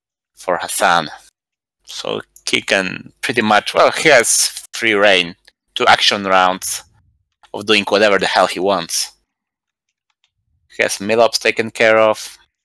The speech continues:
He could even just walk into Algeria right now if he has a proper card. Maybe he doesn't. Okay.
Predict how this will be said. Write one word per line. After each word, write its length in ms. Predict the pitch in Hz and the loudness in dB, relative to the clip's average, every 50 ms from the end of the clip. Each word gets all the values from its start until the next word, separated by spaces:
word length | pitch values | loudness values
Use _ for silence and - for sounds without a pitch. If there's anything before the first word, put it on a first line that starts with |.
| _ _ _ _ _ _ | _ _ _ _ _ _
He 80 | - 185 | -4 0
could 160 | - 208 202 - | 0 2 2 2
even 220 | 196 175 180 147 | 2 2 2 4
just 260 | - 139 - - - - - 110 104 - | 4 2 2 2 -2 -6 -10 -16 -8 0
walk 360 | 110 110 110 98 - _ - - | 4 6 6 6 4 _ -8 -8
into 240 | 107 101 - 98 | -8 -4 0 2
Algeria 560 | 90 90 92 87 - 101 101 101 95 90 82 76 | 2 2 2 -2 -4 -4 -2 0 0 0 0 0
right 280 | 82 90 87 - - | 2 2 0 0 -2
now 260 | 92 95 92 87 78 76 73 - - _ - | -2 0 2 2 0 0 -4 -10 -16 _ -18
if 140 | - - | -16 -14
he 80 | - - | -12 -8
has 340 | - 90 80 80 78 - - | -2 0 0 0 0 -2 -8
a 40 | - _ _ | -12 _ _
proper 260 | - 101 - - 80 | -2 -2 -2 -2 -6
card. 400 | - - - 80 80 85 95 - - - | -6 -2 0 0 2 2 0 -2 -10 -10
Maybe 220 | - 82 - - | -10 -10 -8 -10
he 120 | - - _ | -14 -16 _
doesn't. 440 | - - - - - 113 131 - - _ _ _ _ _ _ _ _ _ _ _ _ _ - _ _ _ _ _ _ _ _ _ _ _ _ _ | -12 -10 -10 -10 -12 -14 -14 -16 -20 _ _ _ _ _ _ _ _ _ _ _ _ _ -20 _ _ _ _ _ _ _ _ _ _ _ _ _
Okay. 1000 | - 107 110 - _ - - 50 50 50 50 50 50 50 50 50 - 139 165 175 | -12 -12 -12 -12 _ -4 -2 -2 0 0 0 0 0 0 -2 -2 -4 -6 -8 -10